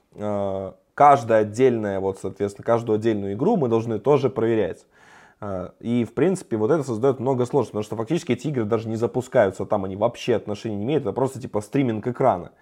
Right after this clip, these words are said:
И Apple вообще категорически не хочет соответствовать этому тренду. И я думаю, что оно будет и дальше палки в с-, колеса вставлять. Как ты думаешь, вот, э, Apple вообще заинтересована в этом? Или все-таки их модель бизнеса пока очень расходится с тем, чтобы давать возможность создавать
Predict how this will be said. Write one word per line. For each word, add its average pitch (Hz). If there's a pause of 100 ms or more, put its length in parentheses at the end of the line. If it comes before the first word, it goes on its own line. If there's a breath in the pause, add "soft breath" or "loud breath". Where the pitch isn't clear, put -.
(640 loud breath)
И 127 (100)
Apple 180
вообще 143
категорически 120
не 123
хочет 110
соответствовать 107
этому 107
тренду. 180 (640 loud breath)
И 110
я 127
думаю, 147
что 131
оно 143
будет 135
и -
дальше 139
палки 104
в 98
с-, - (160)
колеса 101
вставлять. 92
Как 123
ты 120
думаешь, 98
вот, 95
э, 95
Apple 107
вообще 104
заинтересована 123
в 107
этом? 98
Или 120
все-таки 110
их 120
модель 107
бизнеса 110
пока 107
очень 107
расходится 107
с 104
тем, 110
чтобы 101
давать 104
возможность 104
создавать 101